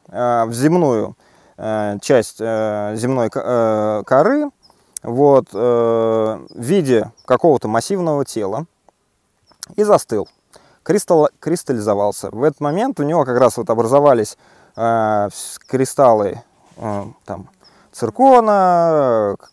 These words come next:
к-, вот этих клинопироксенов, все, что вот основные породообразующие. И в дальнейшем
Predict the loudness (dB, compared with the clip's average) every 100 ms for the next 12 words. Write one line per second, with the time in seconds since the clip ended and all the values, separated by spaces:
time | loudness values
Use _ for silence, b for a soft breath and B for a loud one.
0 | _ _ _ -10 -8 -8 -8 -8 -8 -4
1 | -2 -2 0 0 0 0 -4 _ b b
2 | 0 0 2 0 2 0 -2 -2 -2 0
3 | 0 -2 -4 -4 -4 -6 -14 -20 _ _
4 | b b b b b b b -4 -2 6
5 | 6 6 4 0 2 0 0